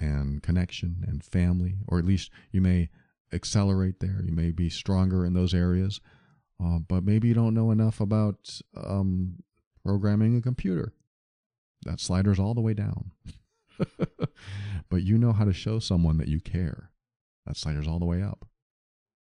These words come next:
And the person who wrote, maybe her sliders, that her friend's sliders, are different in different areas. Like, um, I hear this all the time.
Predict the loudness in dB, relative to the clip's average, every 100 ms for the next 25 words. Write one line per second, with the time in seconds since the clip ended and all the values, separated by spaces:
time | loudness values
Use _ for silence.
0 | _ _ _ -4 -2 0 0 2 4 4
1 | 0 -4 -6 0 0 0 0 -2 -4 -10
2 | -20 -20 _ -14 -4 -4 -2 -2 -2 0
3 | 0 -2 -6 -6 -6 -8 _ -2 0 0
4 | -2 -4 -2 0 -2 -4 _ _ _ _
5 | 0 2 2 2 0 2 2 4 2 2
6 | 2 0 -4 -8 -16 _ _ _ 4 4
7 | 6 4 6 4 0 _ _ 0 2 4
8 | 2 0 -2 -4 -6 -10